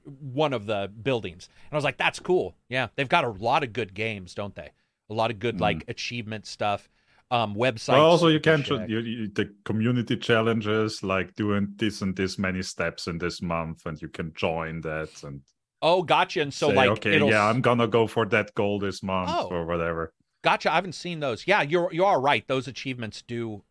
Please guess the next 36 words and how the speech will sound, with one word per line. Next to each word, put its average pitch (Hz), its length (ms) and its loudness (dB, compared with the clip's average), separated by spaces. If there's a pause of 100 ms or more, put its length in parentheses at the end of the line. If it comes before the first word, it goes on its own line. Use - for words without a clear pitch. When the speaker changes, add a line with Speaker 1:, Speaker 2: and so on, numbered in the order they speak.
(140)
Speaker 1:
I 117 140 -10
do 123 200 -4
see 202 200 -8
'em 180 80 -8
pop 143 260 -2
up, 139 160 0
and 104 100 -6
I 104 100 -4
am 110 120 -2
Speaker 2:
Or, 110 80 4
Speaker 1:
actually 113 200 2
Speaker 2:
or, 120 120 6
Speaker 1:
like, - 80 -6
Speaker 2:
or 113 160 4
when 113 160 4
your 120 140 2
watch 107 260 -2
vibrates 95 520 0
and 95 120 -4
tells 92 240 0
you, 90 240 -2
"Good 98 240 -2
job, 98 460 4
you've 92 240 -6
done 95 240 0
your, 85 400 -2
like, 82 360 -6
uh, 85 200 -4
steps 98 300 -2
you 123 200 2
Speaker 1:
Steps. 90 60 -2
Speaker 2:
wanted 85 260 -4
to 95 100 -8
do 85 180 -8
that 85 220 -2
day." 82 380 -4